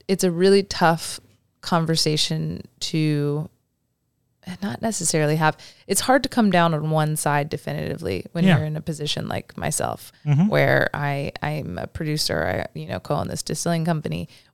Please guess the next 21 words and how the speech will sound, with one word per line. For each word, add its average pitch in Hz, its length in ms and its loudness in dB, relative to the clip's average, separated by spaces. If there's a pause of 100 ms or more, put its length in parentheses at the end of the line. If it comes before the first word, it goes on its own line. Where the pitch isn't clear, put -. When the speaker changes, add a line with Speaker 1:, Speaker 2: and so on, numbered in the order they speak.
Speaker 1:
We 185 600 2 (260)
do 190 100 0
not 175 320 2
source, - 400 -2
and 160 160 0
that 156 120 2
was 160 140 -2
because 160 400 -2
we 160 160 -8
had 151 600 -2 (720)
the 180 100 4
distilling 180 520 4
knowledge. - 380 -4
So, 147 160 4
like, 135 220 -2
why 127 200 -6
would 139 140 -2
we - 140 -4
not - 320 -4 (100)
use 214 400 -2 (100)
that - 280 -4